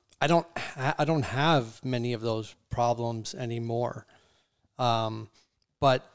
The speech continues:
there's also a sense of me wanting to stay current. And, and so it's,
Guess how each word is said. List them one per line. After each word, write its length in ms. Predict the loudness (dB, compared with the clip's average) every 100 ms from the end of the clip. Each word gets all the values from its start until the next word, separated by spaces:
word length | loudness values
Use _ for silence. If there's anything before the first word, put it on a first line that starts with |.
| -4
there's 500 | 0 0 0 -2 -6
also 500 | 0 0 2 2 2
a 60 | 0
sense 400 | 0 -2 -2 -4
of 120 | -4
me 140 | -4 -2
wanting 320 | -2 -2 -4
to 160 | -6 -4
stay 340 | -4 -2 -4 -6
current. 560 | -10 -2 -2 -2 -6 -12 _ _ _ _ _ -10
And, 360 | -8 -6 -8 -8
and 400 | -8 -6 -6 -8
so 260 | -4 -2 0
it's, 240 | -2 -6